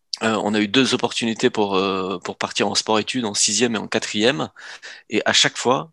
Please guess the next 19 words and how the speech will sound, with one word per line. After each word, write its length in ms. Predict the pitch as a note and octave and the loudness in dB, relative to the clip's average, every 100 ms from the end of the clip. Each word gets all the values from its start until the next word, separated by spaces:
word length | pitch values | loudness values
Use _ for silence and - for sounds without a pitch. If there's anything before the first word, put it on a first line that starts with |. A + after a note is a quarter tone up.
| _ | _
les, 400 | G#2+ G2+ G2 F#2 - | -6 -4 -4 -8 -6
les 100 | G2 | -2
quatre 200 | B2+ - | -2 2
parents 360 | A#2 A#2 - - | 0 0 -6 -4
ont 100 | G2+ | -2
dit 180 | F#2+ G2 | -2 -2
non. 360 | G2 A2 E3 _ - - - - - | 0 0 -2 _ -20 -18 -20 -16 -8
Et 120 | G2 | -6
c'est 180 | - F#2+ | 0 2
un 80 | |
entraîneur 320 | G#2+ - A#2 A2+ | 2 2 0 2
fédéral 360 | G#2+ G#2+ A#2+ | 2 4 2
qui 100 | - | -2
est 60 | F2+ | -8
venu 120 | G2 | -4
s'occuper 400 | - G2 - G2+ | -4 -6 -8 -4
de 60 | G#2 | -2
nous, 260 | A2+ A2+ | -4 -4
euh, 560 | - F#2 F#2 F2+ F2 | -8 -8 -8 -8 -8